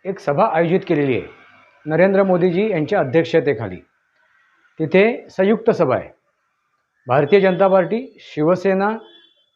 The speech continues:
राष्ट्रवादी काँग्रेस आणि मनसे या चार पक्षांची संयुक्त सभा आहे.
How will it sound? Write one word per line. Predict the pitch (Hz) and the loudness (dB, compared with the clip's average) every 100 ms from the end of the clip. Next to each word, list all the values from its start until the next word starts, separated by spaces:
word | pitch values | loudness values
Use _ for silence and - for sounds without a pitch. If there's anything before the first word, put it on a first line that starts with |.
| _ | _
राष्ट्रवादी | 131 139 - 196 190 196 | -6 -6 0 2 4 2
काँग्रेस | 196 180 196 220 | 0 2 0 0
आणि | 160 175 | -4 -4
मनसे | 165 160 156 110 85 - _ _ _ _ _ _ _ _ 139 | -2 -2 -4 -8 -10 -16 _ _ _ _ _ _ _ _ -6
या | 151 | -2
चार | 180 175 | 2 2
पक्षांची | 175 143 165 151 156 202 - _ _ _ _ | 0 -2 -4 -4 -4 -6 -8 _ _ _ _
संयुक्त | 160 170 180 202 | -2 0 0 -2
सभा | 127 131 | -2 -2
आहे. | 101 | -2